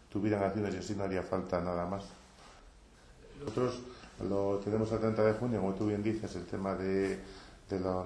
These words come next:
las denuncias de los jugadores, de la afe, y tenemos que conseguir un dinero para esa fecha. Estamos encaminando a reuniones insti-, con instituciones, reuniones con entidades bancarias, y esta parte. O sea, sería importante,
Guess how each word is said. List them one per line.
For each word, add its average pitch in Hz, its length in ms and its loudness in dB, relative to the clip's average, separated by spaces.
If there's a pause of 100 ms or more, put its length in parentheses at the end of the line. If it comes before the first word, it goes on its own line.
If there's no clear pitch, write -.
(100)
las 92 160 0
denuncias 98 320 -2
de 87 60 -2
los - 100 -8
jugadores, 107 340 2
de 90 60 -4
la 104 80 2
afe, 135 220 2 (240)
y 95 160 -4
tenemos 92 240 -6
que 98 80 -4
conseguir 95 260 -2
un 92 80 -2
dinero 101 300 2
para 92 160 -2
esa 95 140 -2
fecha. 107 340 -2 (520)
Estamos 98 320 0
encaminando 98 720 2
a 90 460 -2 (1120)
reuniones 101 460 2
insti-, 107 420 -6
con 101 120 0
instituciones, 101 720 0 (500)
reuniones 107 380 4
con 104 100 2
entidades 101 380 4
bancarias, 110 600 2 (720)
y 98 160 2
esta 90 240 -4
parte. 101 240 -4 (220)
O - 40 -16
sea, 95 200 -2
sería 95 220 2
importante, 110 680 4